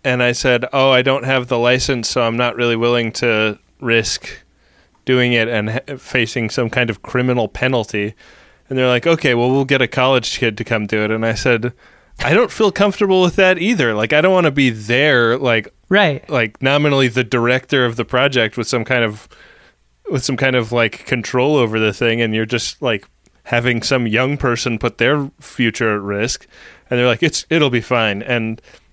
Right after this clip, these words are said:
Speaker 1: then it wound up being an indoor project, and they were using the drone indoors. And I was like, "Well, if, if I'd known it was inside, <laughs> I would have had a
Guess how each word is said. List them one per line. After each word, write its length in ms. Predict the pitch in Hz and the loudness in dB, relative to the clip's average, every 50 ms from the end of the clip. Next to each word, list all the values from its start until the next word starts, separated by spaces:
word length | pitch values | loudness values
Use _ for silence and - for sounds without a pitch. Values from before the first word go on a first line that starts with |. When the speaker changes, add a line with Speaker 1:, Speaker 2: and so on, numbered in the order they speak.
| _ _ - | _ _ -2
Speaker 1:
then 140 | 156 185 214 | 0 2 2
it 100 | 214 180 | 2 2
wound 220 | 185 190 190 190 | 4 2 4 2
up 100 | 185 147 | 2 2
being 240 | 165 165 165 156 151 | 2 2 2 4 2
an 140 | 143 127 123 - | 2 0 0 -2
indoor 720 | 160 160 170 175 147 151 151 156 147 147 147 147 135 - _ _ _ | 0 0 0 2 2 2 2 4 4 4 2 2 0 -2 _ _ _
project, 560 | - - 135 139 156 147 135 117 98 95 - 127 | -4 -2 0 2 2 2 2 0 0 0 -2 -4
and 80 | 117 120 | -2 0
they 60 | 127 | 0
were 80 | 127 | 2
using 320 | 127 131 135 135 147 131 123 | 2 2 0 0 0 -2 -2
the 60 | 123 | -2
drone 340 | 117 - 131 131 127 120 117 - | -2 0 0 0 0 0 -2 -2
indoors. 680 | - 127 143 151 139 120 123 117 151 147 110 98 90 - | -2 0 0 0 0 0 0 0 2 2 0 0 -2 -4
And 80 | 117 123 | -2 -2
I 40 | |
was 100 | 131 127 | -2 0
like, 120 | 156 151 - | 0 0 2
"Well, 100 | 202 220 220 | 2 2 2
if, 140 | 196 - - - _ _ - - - - - - - - _ _ _ - | 2 0 -6 -16 _ _ -20 -20 -20 -20 -20 -20 -20 -20 _ _ _ -8
if 160 | - - - | -6 -2 2
I'd 180 | 226 202 170 165 | 2 2 2 4
known 220 | 170 202 247 254 | 4 4 4 4
it 100 | 220 185 | 2 4
was 240 | 185 190 156 - - - | 4 2 2 2 0 0
inside, 920 | 175 208 208 180 156 - - 139 147 196 220 151 123 120 120 131 135 165 - | 2 2 2 2 2 2 2 2 2 4 4 4 2 2 0 -2 -6 -10 -8
<laughs> 40 | - - - - - - - - - - - 679 - | -8 -8 -6 -6 -8 -10 -12 -14 -16 -20 -18 -10 -8
I 80 | - - - - | -8 -6 -4 -2
would 100 | - - | -2 -2
have 80 | - - | 0 2
had 180 | - 180 180 | 2 2 4
a 120 | 185 175 | 2 0